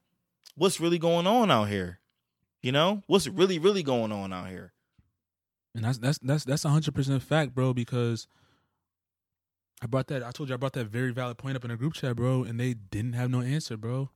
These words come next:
Speaker 1: Which point?
Speaker 2: About the
Speaker 1: The
Speaker 2: f-, Eagles.
Speaker 1: Oh, yeah, bro.
Speaker 2: Bro, when the
Speaker 1: Y'all
Speaker 2: Eagles,
Speaker 1: convinced me with that.
Speaker 2: bro, when the Eagles, when Eagles won a chip, bro, riots were happening.
Speaker 1: Yeah, bro.
Speaker 2: Riots were happening, and then people were like, "Oh, well, those people got arrested." That,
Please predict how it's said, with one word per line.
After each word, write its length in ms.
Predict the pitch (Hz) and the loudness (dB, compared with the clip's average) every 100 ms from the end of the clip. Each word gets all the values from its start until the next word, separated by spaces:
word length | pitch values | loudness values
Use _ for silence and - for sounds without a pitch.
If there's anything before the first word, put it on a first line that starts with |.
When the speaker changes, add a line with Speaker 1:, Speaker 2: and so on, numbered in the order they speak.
| _ | _
Speaker 1:
Which 200 | 139 123 | -8 -6
point? 260 | 139 113 - _ _ _ _ _ _ _ _ - | -4 -4 -6 _ _ _ _ _ _ _ _ -18
Speaker 2:
About 200 | 107 117 | -4 0
the 60 | 110 | 2
Speaker 1:
The 40 | 107 | 0
Speaker 2:
f-, 100 | - | -4
Eagles. 340 | 139 226 156 113 | -6 -6 2 8
Speaker 1:
Oh, 240 | 135 110 | 8 8
yeah, 280 | 113 117 98 | 2 -2 -2
bro. 320 | 90 95 98 _ _ _ _ | -4 -6 -8 _ _ _ _
Speaker 2:
Bro, 180 | 156 156 | -2 0
when 140 | 135 | 0
the 60 | 131 | 0
Speaker 1:
Y'all 100 | 151 | 0
Speaker 2:
Eagles, 140 | 202 | 2
Speaker 1:
convinced 180 | 143 151 | 0 -4
me 60 | 117 | -14
with 160 | 98 95 | -16 -16
that. 220 | 92 87 | -16 -2
Speaker 2:
bro, 140 | 147 | 4
when 160 | 143 131 | 4 4
the 180 | 120 147 | 0 0
Eagles, 320 | 175 180 139 107 - | 4 4 4 -2 -8
when 180 | 120 120 | -6 -4
Eagles 240 | 180 170 | -4 -2
won 100 | 165 | -2
a 60 | 147 | -4
chip, 280 | - 160 - | -4 -6 -6
bro, 380 | 143 143 113 - | -8 -8 -8 -4
riots 340 | 127 139 131 | -2 0 -2
were 80 | 123 | -4
happening. 480 | 110 127 123 104 95 - _ | -6 -6 -6 -10 -14 -18 _
Speaker 1:
Yeah, 240 | 107 107 | -6 -6
bro. 160 | 92 98 | -4 -2
Speaker 2:
Riots 240 | 135 143 | 0 0
were 60 | 143 | 0
happening, 240 | 147 139 123 | -2 -2 -4
and 80 | |
then 60 | 123 | -6
people 280 | 160 147 143 | -6 -8 -8
were 80 | 143 | -8
like, 220 | 139 120 _ _ _ _ 120 | -8 -10 _ _ _ _ -4
"Oh, 260 | 131 127 | -2 -2
well, 200 | 110 107 | -2 -4
those 180 | 107 143 | 0 0
people 180 | - 151 | 0 -2
got 140 | 147 | -2
arrested." 360 | 139 156 160 135 | 0 0 -2 -4
That, 160 | 139 | -6